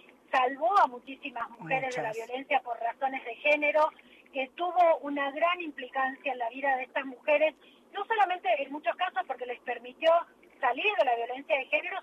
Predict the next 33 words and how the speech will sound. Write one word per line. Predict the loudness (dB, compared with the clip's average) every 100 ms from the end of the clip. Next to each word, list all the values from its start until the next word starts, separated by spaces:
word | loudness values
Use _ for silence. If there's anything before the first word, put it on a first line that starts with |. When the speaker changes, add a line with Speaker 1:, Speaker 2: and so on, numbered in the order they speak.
| -8
Speaker 1:
sino | -4 -4
porque | -4 -2
además | -2 0 -2 -2 -6 _ -20 -10
en | -6 -4
muchos | -4 -2 -4
casos | -2 -4 -4 -8
les | -12
dio | -4 4 4 6
autonomía | 2 0 -2 -2 -4 -6
económica, | 2 2 4 2 0 -6 -8
¿no? | -2 -2
Esa | 2 0
posibilidad | 0 -4 -8 -12 -2 -2
económica | 2 2 2 -2 -8 0 0 0 -8 _ _ _
de | -4 2
poder | 4 6 4
emprender, | 2 -2 -2 2 6 6 4
de | 0
poder | 0 -4 -4
generar | -4 2 4 2
un | 0
negocio | -4 0 -2 -2 -8
que | -4
les | -6 -6
diera | -2 2 4 4 2 -8 _ -10
el | -6 -6 -6
sustento | -6 -6 _ -2 -2 -6 -4 -4 -4 -10 _
para | 0 2 2 0 0
o | 0
irse | 2 -2 -2
de | 0 0
su | -2 -6
casa | -2 -2 0